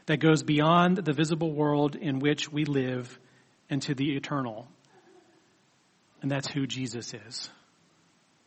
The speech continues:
See, children are a gift from God, and as believers, we recognize that our children belong to Him first and foremost,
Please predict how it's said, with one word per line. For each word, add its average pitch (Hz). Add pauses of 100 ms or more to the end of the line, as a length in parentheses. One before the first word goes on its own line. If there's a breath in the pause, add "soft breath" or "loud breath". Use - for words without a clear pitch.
(500 loud breath)
See, 156
children 190
are 185
a 151
gift 165
from 147
God, 151 (420 loud breath)
and 147
as 151
believers, 160
we 143
recognize 151
that 139
our 127
children 151
belong 143
to 160
Him 151
first 143
and 135
foremost, 139